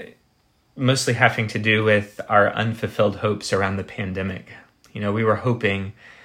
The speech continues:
that by this time, life would be back to some kind of normalcy.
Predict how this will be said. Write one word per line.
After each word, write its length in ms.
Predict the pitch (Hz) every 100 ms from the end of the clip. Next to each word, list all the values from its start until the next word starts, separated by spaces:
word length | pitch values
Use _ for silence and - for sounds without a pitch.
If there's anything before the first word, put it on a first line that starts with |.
| - -
that 260 | 107 101 -
by 140 | 104
this 300 | 110 123 -
time, 460 | - 95 95 95 101 - _ _ _ _
life 240 | 110 110 113
would 120 | 101
be 300 | 101 101 98
back 320 | - 107 104 -
to 80 |
some 240 | 101 107 104
kind 160 | -
of 80 | 95
normalcy. 680 | 95 98 98 98 - -